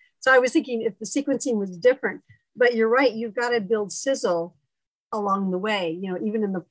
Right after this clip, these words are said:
pilot, there has to be some sizzle that makes people go, "Oh, I wanna be part of this." And then you bake the cake a little bit more and you put some more, you know, it's, it's, it is interesting how you have to be more nimble and more creative,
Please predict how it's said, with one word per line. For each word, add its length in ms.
pilot, 360
there 140
has 160
to 80
be 80
some 220
sizzle 380
that 180
makes 160
people 200
go, 120
"Oh, 340
I 120
wanna 200
be 160
part 320
of 80
this." 380
And 100
then 100
you 80
bake 240
the 80
cake 240
a 60
little 160
bit 140
more 340
and 200
you 80
put 180
some 120
more, 180
you 60
know, 120
it's, 260
it's, 640
it 340
is 200
interesting 440
how 80
you 200
have 240
to 60
be 120
more 240
nimble 640
and 120
more 520
creative, 480